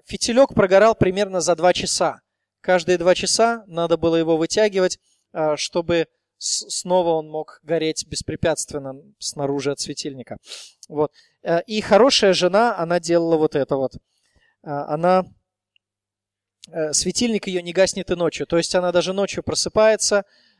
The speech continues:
а, каждые два часа раз, э, вытянет светильник, ложится снова спать. <laughs> Вот. А, это, конечно, не значит, что муж не должен был ей в этом помогать, или дети не должны были в этом помогать. Вполне возможно, что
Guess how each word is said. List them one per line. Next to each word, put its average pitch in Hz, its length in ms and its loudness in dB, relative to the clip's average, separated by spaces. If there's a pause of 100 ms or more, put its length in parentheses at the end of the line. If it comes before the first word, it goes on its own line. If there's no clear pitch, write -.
а, 160 180 -4
каждые 165 320 -4
два 160 160 -2
часа - 260 -2
раз, 170 260 -4
э, 147 360 -10
вытянет 160 580 -10
светильник, 156 520 -14
ложится 147 380 -10
снова 139 240 -14
спать. - 400 -16
<laughs> - 260 -18 (420)
Вот. 156 280 -14 (960)
А, 131 260 -16 (180)
это, 202 200 0
конечно, 208 420 0
не 196 140 -14
значит, 208 380 -2
что 165 560 0 (260)
муж 190 320 -4
не 196 100 -10
должен 185 340 -2
был 180 120 -4
ей 175 160 -4
в 175 40 -6
этом 175 220 -6
помогать, 165 520 -4
или 135 120 -10
дети 175 300 -6
не 175 100 -12
должны 160 300 -4
были 156 160 -8
в 151 60 -4
этом 151 200 -8
помогать. 147 400 -10
Вполне 147 260 -12
возможно, 139 420 -10
что 123 320 -10